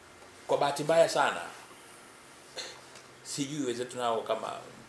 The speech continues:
political management yao ikoje, wakafikiri,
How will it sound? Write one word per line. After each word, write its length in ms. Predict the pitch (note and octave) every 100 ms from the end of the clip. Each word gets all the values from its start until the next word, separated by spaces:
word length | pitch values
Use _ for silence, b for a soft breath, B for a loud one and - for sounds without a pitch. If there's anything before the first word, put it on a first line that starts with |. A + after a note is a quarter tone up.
| -
political 340 | A2 A#2 A#2
management 440 | A2+ A#2+ - G2 G#2
yao 120 | G#2+
ikoje, 420 | - B2+ E2+ E2 - B B B B
wakafikiri, 1000 | - C3 - D#3 - D3+ - A3+ D#3 A2